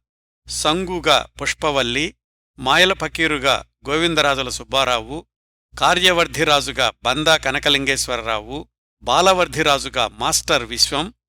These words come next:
చాకలి తిప్పడుగా లంక సత్యం నటించారు. రేలంగి, బలిజేపల్లి లక్ష్మీకాంత కవి కూడా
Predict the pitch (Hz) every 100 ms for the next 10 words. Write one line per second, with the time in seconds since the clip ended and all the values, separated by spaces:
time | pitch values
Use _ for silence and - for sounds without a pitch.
0 | _ _ - 151 180 202 180 160 - 151
1 | 139 131 117 123 165 170 - 139 - 147
2 | 147 _ 120 120 127 113 117 107 - _
3 | _ _ - 139 180 196 196 185 196 214
4 | _ _ - 139 165 175 190 175 160 160
5 | 135 - 170 156 156 143 139 139 131 131
6 | 127 151 123 123